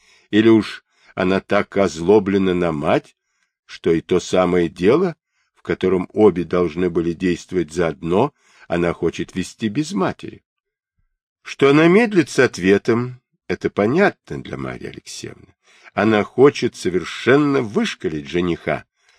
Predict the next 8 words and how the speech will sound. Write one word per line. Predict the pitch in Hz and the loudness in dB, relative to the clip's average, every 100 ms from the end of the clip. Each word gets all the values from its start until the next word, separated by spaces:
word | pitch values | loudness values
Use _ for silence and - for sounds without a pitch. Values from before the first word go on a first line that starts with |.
| _ | _
так, | - 104 | -2 -2
чтобы | - 107 107 | -2 2 4
он | 107 - _ _ - | 4 0 _ _ -14
без | 87 110 98 | -4 -2 2
нее | 127 123 | 4 4
дохнуть | 87 117 104 110 196 220 - | 2 0 0 2 2 0 -6
не | 110 | -8
смел, | - 76 62 | -8 -12 -14